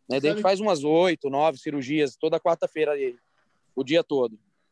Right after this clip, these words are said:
Speaker 1: Tá
Speaker 2: Você
Speaker 1: dando
Speaker 2: sabe
Speaker 1: pra ouvir aí que de vez em quando passa um carro aqui onde eu tô.
Speaker 2: Tá tranquilo, só, só não ser atropelado que tá tranquilo. Ó, você sabe que tem um, um dizer que eu gosto bastante, né? Que você só pode pedir pra uma pessoa trabalhar com você ou te fazer um favor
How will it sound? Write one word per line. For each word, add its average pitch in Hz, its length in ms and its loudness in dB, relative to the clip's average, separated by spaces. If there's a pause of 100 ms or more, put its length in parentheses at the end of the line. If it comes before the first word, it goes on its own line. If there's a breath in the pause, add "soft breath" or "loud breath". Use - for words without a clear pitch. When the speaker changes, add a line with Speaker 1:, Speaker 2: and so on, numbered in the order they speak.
(340)
Speaker 1:
Tá 131 80 0
Speaker 2:
Você 147 40 0
Speaker 1:
dando 165 120 0
Speaker 2:
sabe 202 100 -2
Speaker 1:
pra 175 100 4
ouvir 160 220 0
aí 170 80 -2
que - 60 -12
de 156 60 -10
vez 170 140 -2
em - 20 -20
quando 180 180 -4
passa 180 260 0
um 196 60 -8
carro 160 280 0
aqui 151 200 -10
onde 151 120 -8
eu 151 80 -6
tô. 165 200 -4 (580 loud breath)
Speaker 2:
Tá 160 120 -6
tranquilo, 226 680 -2
só, - 140 -12
só 233 160 -6
não 254 100 -4
ser 254 120 -2
atropelado 247 580 -4
que - 80 -20
tá 240 120 -6
tranquilo. 185 600 -6 (720 loud breath)
Ó, 294 300 -2
você 214 180 -2
sabe 240 260 -6
que 233 120 -6
tem 240 140 -4
um, 226 300 -4
um 208 60 -2
dizer 190 380 0
que 220 60 -10
eu 190 100 -2
gosto 185 320 -2
bastante, 185 540 -6
né? 175 120 -6
Que - 60 -18
você 185 100 -6
só 196 120 -6
pode 226 280 -4
pedir 202 320 -6
pra 208 120 -10
uma 185 140 -6
pessoa 180 440 -6
trabalhar 165 420 -4
com 165 120 -12
você 151 460 -6
ou 175 80 -2
te 160 120 -14
fazer 160 220 -6
um 170 60 -8
favor 180 420 -4